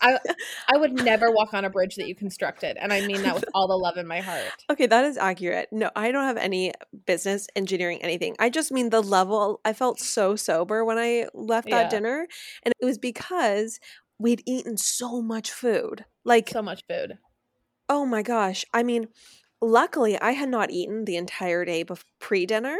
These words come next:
Speaker 2: Unfortunately, there were party, people in our party who had also had a
Speaker 1: Well,
Speaker 2: Chinese food lunch.
Speaker 1: we had had, like, s-, you know, dumplings for lunch that were incredible. I also, like, made myself a protein shake in the morning. S-, some of us were,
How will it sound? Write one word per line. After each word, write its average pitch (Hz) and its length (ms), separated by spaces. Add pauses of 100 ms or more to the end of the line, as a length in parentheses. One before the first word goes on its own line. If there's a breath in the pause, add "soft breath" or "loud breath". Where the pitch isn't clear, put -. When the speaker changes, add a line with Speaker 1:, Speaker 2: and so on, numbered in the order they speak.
(1160)
Speaker 2:
Unfortunately, 233 720
there 180 140
were 175 120
party, 185 540
people 233 260
in 214 60
our 190 120
party 180 380
who 196 120
had 175 120
also 170 340
had 185 180
a 175 60 (120)
Speaker 1:
Well, 285 140
Speaker 2:
Chinese 180 200 (100)
food 170 120
lunch. - 560 (160)
Speaker 1:
we 262 160
had 277 100
had, 262 240
like, 220 200 (120)
s-, - 320
you 220 120
know, 190 100
dumplings 190 580
for 185 140
lunch 165 260
that 190 100
were 190 200 (280)
incredible. 185 600
I 214 160
also, 285 320
like, 208 200
made 208 200
myself 214 260
a 190 60
protein 294 340
shake 226 200
in 214 40
the 202 60
morning. 190 280
S-, - 160
some 294 260
of 277 60
us 277 200
were, 196 440